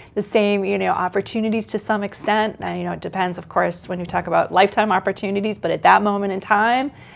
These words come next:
you know, I'm with you, we are equals, it's all good, right? And so as a result, when people do things like a smartest person in the room, or they try and one-up you,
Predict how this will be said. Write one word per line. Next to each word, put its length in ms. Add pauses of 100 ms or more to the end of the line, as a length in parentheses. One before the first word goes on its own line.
(140)
you 100
know, 80
I'm 280
with 160
you, 340
we 200
are 160
equals, 480 (120)
it's 160
all 160
good, 340
right? 340 (880)
And 280 (100)
so 300
as 200
a 60
result, 320
when 120
people 440
do 280
things 340
like 160
a 60
smartest 400
person 340
in 100
the 80
room, 400
or 220
they 100
try 240
and 140
one-up 340
you, 380